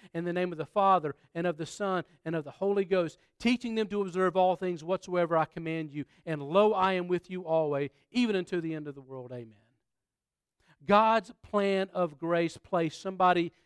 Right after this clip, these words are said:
in your path who was willing to share the message of Christ with you. And now we have the responsibility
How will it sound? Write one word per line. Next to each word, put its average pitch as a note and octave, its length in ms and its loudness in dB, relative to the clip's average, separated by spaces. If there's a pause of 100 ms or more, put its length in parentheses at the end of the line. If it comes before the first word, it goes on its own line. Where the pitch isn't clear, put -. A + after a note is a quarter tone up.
(120)
in D#3 180 -8
your G3 280 4
path A#2 460 -10 (1200)
who E3 80 -6
was D3+ 160 -6
willing E3 360 0
to D3+ 120 -16
share E3 300 -4
the C#3 80 -12
message C#3+ 340 -8
of C#3 140 -12
Christ D3 380 -6
with B2 140 -20
you. C3 220 -16 (1160)
And B2+ 140 -16
now C3+ 480 -4
we D#3+ 160 -8
have D3+ 140 -6
the C#3+ 80 -16
responsibility C3+ 920 -10